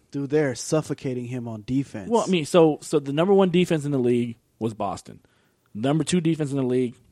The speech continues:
Speaker 2: was Utah.
Speaker 1: Mm-hmm.
Speaker 2: And so you see kind of the principles that they're applying to teams that don't have great shooters. Ben Simmons,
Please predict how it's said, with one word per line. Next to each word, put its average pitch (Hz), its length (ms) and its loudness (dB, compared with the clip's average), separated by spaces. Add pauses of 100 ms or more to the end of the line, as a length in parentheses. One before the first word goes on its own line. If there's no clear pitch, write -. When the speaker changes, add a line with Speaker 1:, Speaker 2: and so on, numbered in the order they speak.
(120)
Speaker 2:
was 127 180 -4
Utah. 165 340 0
Speaker 1:
Mm-hmm. 117 360 -16 (140)
Speaker 2:
And 170 100 -6
so - 80 2
you 190 240 6
see 180 720 2 (640)
kind 180 180 0
of 185 60 2
the 160 80 2
principles 156 560 -2
that 120 160 -2
they're 127 160 2
applying 113 600 -2 (420)
to 143 520 4 (500)
teams 196 360 4
that 127 220 0
don't 156 280 4
have 135 420 0
great 120 300 2
shooters. 92 460 2 (1040)
Ben 180 240 8
Simmons, 185 680 2